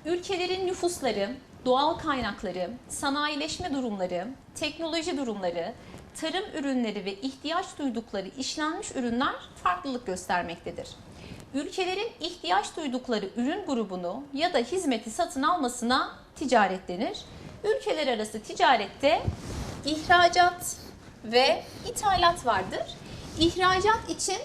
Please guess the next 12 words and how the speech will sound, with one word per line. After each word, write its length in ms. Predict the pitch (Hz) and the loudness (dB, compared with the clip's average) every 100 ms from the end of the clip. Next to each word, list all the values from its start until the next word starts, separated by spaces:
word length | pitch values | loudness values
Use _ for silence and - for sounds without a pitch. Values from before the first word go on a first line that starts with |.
| - - | -10 4
dış 120 | 381 | 4
satım 440 | 381 311 247 185 240 - 208 | 6 2 0 -4 -10 -10 -2
diyebiliriz. 680 | 269 302 339 370 370 403 - - - | 0 2 0 2 0 -2 -4 -6 -2
İthalat 680 | 415 403 339 254 220 262 - | 0 4 4 6 4 2 -4
için 220 | 330 254 | 0 4
de 40 | |
arkadaşlar 720 | 220 214 226 208 214 - 330 392 - - | 4 4 2 2 0 2 2 2 -2 0
dış 200 | 349 - | 0 2
alım 260 | 233 294 - - - | 2 0 -2 -6 0
diyebiliriz. 600 | 254 285 240 196 - - - - - - - - - | 2 4 2 0 -4 -12 -14 -16 -16 -14 -12 -12 0
Bir 240 | 330 523 | 4 4
ülkenin 580 | 440 466 403 277 247 277 | 4 2 0 2 0 -4